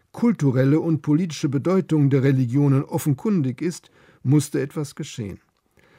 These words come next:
Zweitausendzwei entwickelte Régis Debray für den Erziehungsminister ein Konzept, an Schulen nicht etwa Religion, sondern le fait religieux so zu unterrichten, dass keine Sympathie für Religionsgemeinschaften geweckt wird.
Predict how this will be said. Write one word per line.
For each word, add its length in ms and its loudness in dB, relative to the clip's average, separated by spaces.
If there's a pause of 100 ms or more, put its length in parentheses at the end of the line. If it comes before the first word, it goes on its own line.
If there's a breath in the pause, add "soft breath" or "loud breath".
(120)
Zweitausendzwei 1200 0
entwickelte 640 0
Régis 480 2
Debray 600 0 (160 soft breath)
für 260 0
den 140 4
Erziehungsminister 960 0
ein 160 -2
Konzept, 600 -4 (120)
an 180 2
Schulen 680 2
nicht 300 2
etwa 300 0
Religion, 800 2 (100)
sondern 540 4
le 220 4
fait 360 2
religieux 760 4
so 320 2
zu 280 -6
unterrichten, 720 2 (400 loud breath)
dass 280 -2
keine 340 2
Sympathie 720 0
für 220 0
Religionsgemeinschaften 1200 2
geweckt 380 -4
wird. 280 -16